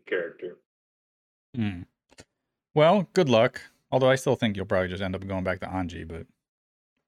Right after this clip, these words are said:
Speaker 2: hey. Doesn't hurt to learn other
Speaker 1: An-,
Speaker 2: characters now.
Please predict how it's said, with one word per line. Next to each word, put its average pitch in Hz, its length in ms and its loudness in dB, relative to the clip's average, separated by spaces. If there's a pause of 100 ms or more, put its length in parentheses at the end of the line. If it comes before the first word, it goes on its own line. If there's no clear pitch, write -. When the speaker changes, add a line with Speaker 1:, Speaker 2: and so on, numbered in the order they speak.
Speaker 2:
hey. 175 160 -6 (800)
Doesn't 190 180 4
hurt 185 160 4
to 170 80 4
learn 143 220 4
other 120 140 6
Speaker 1:
An-, 107 40 0
Speaker 2:
characters - 460 -2
now. 113 160 -16